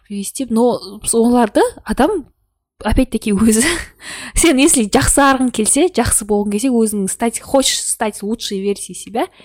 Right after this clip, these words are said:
сен будь собой деген ешкімді тыңдамайсың. Тут даже будь собой мен лучшая версия даже келмейді. Это у-, и уже екі түрлі нәрсе.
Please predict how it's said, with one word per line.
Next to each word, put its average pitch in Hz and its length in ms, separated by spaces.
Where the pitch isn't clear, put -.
сен 220 220
будь 226 200
собой 254 280
деген 196 300
ешкімді 175 440
тыңдамайсың. 175 420
Тут 330 140
даже 320 180
будь 254 220
собой 262 340
мен 294 140
лучшая 262 320
версия 262 260
даже 185 220
келмейді. 254 720
Это 240 220
у-, 185 180
и 202 240
уже 220 160
екі - 240
түрлі 240 240
нәрсе. 208 380